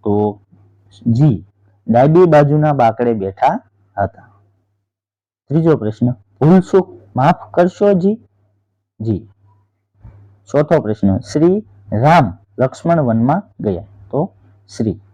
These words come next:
પાંચમો પ્રશ્ન, ગુરુજીના દર્શનથી ભક્તો ધન્ય થયા, તો જી.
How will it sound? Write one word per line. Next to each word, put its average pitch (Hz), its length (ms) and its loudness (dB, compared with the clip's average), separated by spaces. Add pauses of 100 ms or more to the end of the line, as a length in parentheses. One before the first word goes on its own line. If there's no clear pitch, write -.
(600)
પાંચમો 147 400 0
પ્રશ્ન, 107 320 -4 (320)
ગુરુજીના 180 760 4 (220)
દર્શનથી 151 720 -2 (340)
ભક્તો 139 680 0 (200)
ધન્ય 139 300 0
થયા, 110 320 -6 (200)
તો 165 220 -4 (260)
જી. 110 360 -2